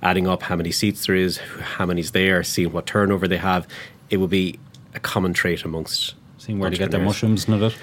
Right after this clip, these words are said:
Speaker 2: not it?
Speaker 1: Possibly so, yeah.
Speaker 2: <laughs> Um, I mean, you're nearly thirty years at it. I think it was nineteen eighty-nine was,
Speaker 1: Nineteen eighty-nine
Speaker 2: was,
Speaker 1: when I set up,
Speaker 2: uh,
Speaker 1: yeah.
Speaker 2: was, was your start, yeah. And mushrooms, it's a tough, tough business, isn't it? I mean, really tight margins. I guess it's all about volumes, uh, as well as quality, obviously, but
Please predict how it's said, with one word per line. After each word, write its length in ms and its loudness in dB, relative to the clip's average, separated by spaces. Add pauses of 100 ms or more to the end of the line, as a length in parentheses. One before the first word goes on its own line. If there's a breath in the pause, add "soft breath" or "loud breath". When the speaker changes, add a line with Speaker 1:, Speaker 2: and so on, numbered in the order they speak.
Speaker 2:
not 0 -
it? 180 -2
Speaker 1:
Possibly 400 4
so, 320 4
yeah. 380 6
Speaker 2:
<laughs> 880 -2
Um, 180 2
I 80 6
mean, 160 6
you're 140 6
nearly 400 6
thirty 320 2
years 260 6
at 80 4
it. 100 4
I 40 2
think 140 2
it 20 0
was 100 -2
nineteen 300 2
eighty-nine 480 2
was, 180 2
Speaker 1:
Nineteen 240 0
eighty-nine 200 -4
Speaker 2:
was, 100 -6
Speaker 1:
when 80 -8
I 40 -8
set 200 -4
up, 100 -6
Speaker 2:
uh, 20 -6
Speaker 1:
yeah. 60 -2
Speaker 2:
was, 340 -2
was 220 -2
your 100 0
start, 480 -2
yeah. 300 -2
And 220 2
mushrooms, 520 0
it's 160 -12
a 40 -14 (100)
tough, 300 -4
tough 200 0
business, 360 2
isn't 160 2
it? 20 4
I 60 2
mean, 180 2 (300 loud breath)
really 420 6
tight 320 2
margins. 400 6
I 80 4
guess 220 2
it's 100 0
all 140 6
about 200 4
volumes, 680 4
uh, 320 2
as 100 0
well 120 4
as 80 0
quality, 340 4
obviously, 300 0
but 180 -2